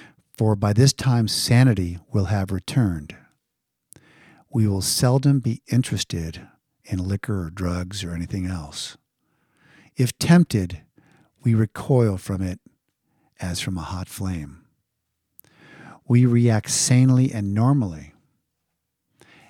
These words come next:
and we will find that this has happened automatically." We will see that our new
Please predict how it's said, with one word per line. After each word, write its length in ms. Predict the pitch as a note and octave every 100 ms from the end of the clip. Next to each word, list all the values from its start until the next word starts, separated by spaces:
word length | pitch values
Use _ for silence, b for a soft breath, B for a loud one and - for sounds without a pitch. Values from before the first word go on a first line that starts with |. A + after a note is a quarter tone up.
| b
and 180 | - G#2
we 140 | A2 A#2
will 120 | G#2
find 540 | - C#3 C3 G2 F#2+
that 200 | G2+ F#2+ _ _ _ -
this 360 | A#2+ - - - _
has 340 | _ - F#2+
happened 580 | - A2 G2 - F2 F2 -
automatically." 1000 | - F2 E2 F2 F2+ F2 - D#2 D2 - _ _ _ _ _ _ _ _ _ _ _ _ B B B B B _ A#2+
We 100 | A#2+
will 140 | A2
see 420 | - - F3+ C#3+
that 160 | A2+ G#2+
our 120 | G#2+
new 200 | A2 B2+